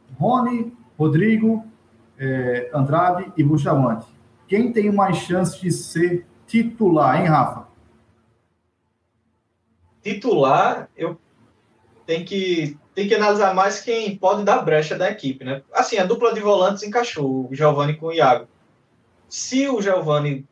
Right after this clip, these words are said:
Speaker 2: der uma brecha, aí o Rodrigo, mas eu acho que tá meio mais complicado. E, e eu vejo que talvez o Rony possa ter mais, tenha uma chance maior aí. Porque o Bustamante vai disputar a posição com o Pimpão,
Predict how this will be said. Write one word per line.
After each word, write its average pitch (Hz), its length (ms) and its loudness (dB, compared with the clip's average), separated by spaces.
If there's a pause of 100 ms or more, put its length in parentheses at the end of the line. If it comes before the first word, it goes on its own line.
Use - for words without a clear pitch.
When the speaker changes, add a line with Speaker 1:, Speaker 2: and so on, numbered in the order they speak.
(140)
Speaker 2:
der 147 160 0
uma 147 180 0
brecha, 170 640 0
aí 135 240 -2
o 180 100 -4
Rodrigo, 139 400 -2
mas 156 160 2
eu 185 60 4
acho - 160 -2
que - 60 -20
tá - 200 0
meio 165 220 -4
mais 165 180 -2
complicado. - 600 -2 (760)
E, 143 640 -2
e 175 80 -4
eu 208 120 4
vejo 208 220 0
que - 140 -16
talvez 208 400 2
o 262 80 -2
Rony 147 400 0 (220)
possa 151 260 -6
ter 156 140 0
mais, 151 680 0
tenha 156 220 2
uma 151 140 2
chance 156 300 -8
maior 156 380 2
aí. 123 160 -8 (540)
Porque 156 240 -2
o 185 120 2
Bustamante 233 640 0
vai 233 140 4
disputar 202 320 -2
a - 40 -4
posição 196 320 -6
com 196 120 -6
o 196 60 -12
Pimpão, 185 840 0